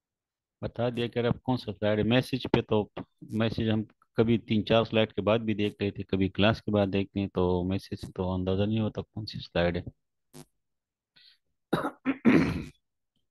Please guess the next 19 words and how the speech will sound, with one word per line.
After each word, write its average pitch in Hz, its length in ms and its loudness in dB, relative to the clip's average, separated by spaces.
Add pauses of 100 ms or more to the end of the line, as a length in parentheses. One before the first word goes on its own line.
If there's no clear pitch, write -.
(1040)
ये 143 120 6
स्लाइड 131 300 10
है, 143 80 8 (880)
अ, 113 360 8 (920)
what 147 120 6
is - 240 0 (1500)
case 143 320 6 (100)
in 127 120 6
grammar। 98 600 2 (720)
तो 131 380 4 (360)
ग्रामर 170 280 2
में 165 160 0
जो 131 140 2
है 117 100 -2
ना, 131 200 -2
अ, 104 420 -2
अम, 101 160 -4
अम, 92 720 -2
प्रोनाउन 139 580 4